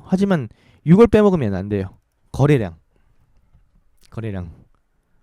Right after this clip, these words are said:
그래서 여러분들이 브이아이에 걸릴 때 캔들 플러스 거래량을 확인을 하셔야 됩니다. 일단 이 종목, 그러니까 주도주의,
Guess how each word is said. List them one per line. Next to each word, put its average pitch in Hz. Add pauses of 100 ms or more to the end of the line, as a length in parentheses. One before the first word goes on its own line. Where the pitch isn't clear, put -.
(360)
그래서 147
여러분들이 143
브이아이에 165
걸릴 123
때 196
캔들 202
플러스 185
거래량을 156
확인을 135
하셔야 117
됩니다. 95 (880)
일단 175
이 156
종목, 202
그러니까 127 (380)
주도주의, 196